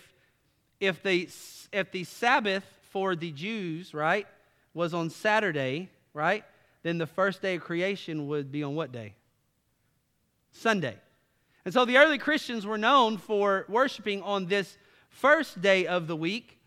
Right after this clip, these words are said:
this first after the Sabbath, for a couple reasons. One, Jesus resurrected. Two, in Jesus we are new creation in Christ. And the early Christians, this is before Constantine, saw this as,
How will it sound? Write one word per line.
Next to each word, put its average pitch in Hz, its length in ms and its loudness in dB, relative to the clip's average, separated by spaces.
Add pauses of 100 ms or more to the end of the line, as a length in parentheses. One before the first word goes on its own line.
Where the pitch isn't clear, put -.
(120)
this 196 320 0
first - 540 0 (100)
after 180 240 0
the 160 100 -8
Sabbath, 185 440 -2 (280)
for 233 100 0
a 233 40 2
couple 254 240 4
reasons. 180 340 -4
One, 226 380 2 (380)
Jesus 185 420 -6
resurrected. 180 600 0 (100)
Two, 226 440 0 (760)
in 214 160 0
Jesus 190 400 -4
we 185 120 -4
are 170 80 0
new 185 200 -2
creation 190 480 -2
in 165 80 -4
Christ. 180 400 0
And 175 80 -4
the 170 80 -2
early 247 180 -2
Christians, 196 400 -8
this 240 140 -12
is 330 60 -8
before 269 260 -6
Constantine, 170 600 -6 (500)
saw 220 200 6
this 226 260 0
as, 196 240 0